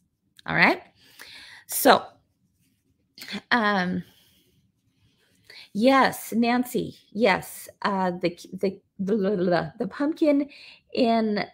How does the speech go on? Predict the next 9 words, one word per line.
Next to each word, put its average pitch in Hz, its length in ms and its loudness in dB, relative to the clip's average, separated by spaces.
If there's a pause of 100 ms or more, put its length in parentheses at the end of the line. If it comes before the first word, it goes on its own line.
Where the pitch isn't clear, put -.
the 208 160 -2
Kimberbell 214 580 0
event, 170 300 -4
Home 247 220 -2
Sweet 247 260 -4
Haunted 202 300 -6
Home, 202 360 -6 (520)
uh, 202 260 0
was 226 220 0